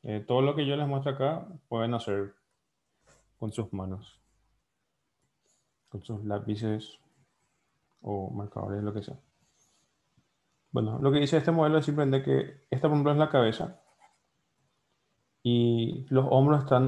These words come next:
un tercio de cabeza más abajo. El ombligo está en la tercera cabeza. Esta sería la tercera cabeza. Esta es la cuarta. Eh,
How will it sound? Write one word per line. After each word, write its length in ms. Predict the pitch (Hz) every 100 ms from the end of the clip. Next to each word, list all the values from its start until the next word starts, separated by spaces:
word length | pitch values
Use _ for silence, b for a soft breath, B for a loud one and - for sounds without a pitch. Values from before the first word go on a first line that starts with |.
| 135
un 280 | 135 123
tercio 360 | 120 120 120 135
de 80 | 135
cabeza 340 | 120 104 113
más 240 | 104 98 101
abajo. 500 | 85 - - 127 - _ _ _ _ _ -
El 120 | 113
ombligo 560 | 117 110 113 131 143 139
está 440 | 135 117 117 113
en 100 | 117
la 100 | 117
tercera 540 | 120 113 - 123 123 120
cabeza. 480 | 104 82 98 131 113
Esta 200 | - 101
sería 180 | 107
la 100 | 95
tercera 300 | 92 104 95
cabeza. 300 | 98 - - _ _
Esta 200 | - -
es 60 | 101
la 100 | 101
cuarta. 340 | - 90 90 - _ _ _ _ _ _ _ _ _ _ _ -
Eh, 840 | 110 104 104 101 98 95 95 95